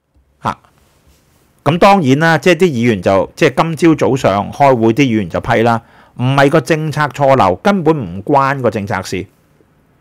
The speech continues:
你估孫玉菡唔知咩？你當佢真係傻啊？你啊傻啊！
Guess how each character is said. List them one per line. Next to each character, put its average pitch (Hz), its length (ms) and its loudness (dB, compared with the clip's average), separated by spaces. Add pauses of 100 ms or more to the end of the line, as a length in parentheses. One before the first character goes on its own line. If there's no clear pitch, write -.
(600)
你 123 200 4
估 135 160 2
孫 160 160 -2
玉 139 60 -2
菡 92 260 -4
唔 82 60 -12
知 123 160 -2
咩？ 123 160 -4 (340)
你 113 120 0
當 110 120 0
佢 110 120 0
真 127 160 2
係 - 40 -
傻 110 100 -4
啊？ - 180 -12 (420)
你 107 180 2
啊 123 80 6
傻 107 180 0
啊！ 104 300 0